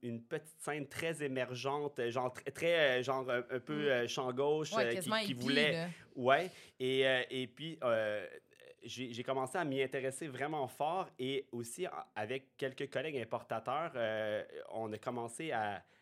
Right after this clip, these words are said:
Speaker 1: à s'imaginer, à parler au lieu de, au lieu de, d'un, d'un cépage ou d'une appellation, parler d'une vibrance, parler, on a, on a trouvé des mots de vocabulaire pour amener le vin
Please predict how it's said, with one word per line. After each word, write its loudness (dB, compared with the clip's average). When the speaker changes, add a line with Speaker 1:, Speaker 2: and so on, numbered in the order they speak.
Speaker 1:
à -2
s'imaginer, -2
à 2
parler 0
au -2
lieu -2
de, -6
au -4
lieu -2
de, -6
d'un, -2
d'un -2
cépage -2
ou -8
d'une -4
appellation, -4
parler -4
d'une -4
vibrance, -4
parler, -4
on -6
a, -4
on -6
a -4
trouvé -10
des -4
mots -6
de -10
vocabulaire -4
pour -2
amener 0
le -2
vin -4